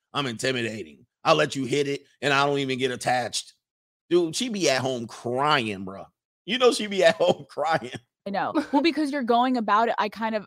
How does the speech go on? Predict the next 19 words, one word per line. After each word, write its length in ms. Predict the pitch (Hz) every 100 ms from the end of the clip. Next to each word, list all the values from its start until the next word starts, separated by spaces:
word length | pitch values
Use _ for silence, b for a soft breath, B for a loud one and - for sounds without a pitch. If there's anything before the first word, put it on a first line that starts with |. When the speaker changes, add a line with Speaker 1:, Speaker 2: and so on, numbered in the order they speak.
| -
Speaker 2:
I, 300 | 185 196 -
that's, 300 | 190 220 247 - _ -
I, 340 | 233 240 226 -
not 320 | 220 220 269
that 100 | 359
it's, 140 | 339 -
I 60 |
don't 100 | 240
know 80 | 381
if 60 | 311
it's 120 | 214
healthy 360 | - 208 -
or 100 | 196
not, 380 | 190 170 170 233
but 80 | -
I 300 | 202 196 190 -
Speaker 1:
It's 160 | 104 107
not 140 |
Speaker 2:
say 40 | 104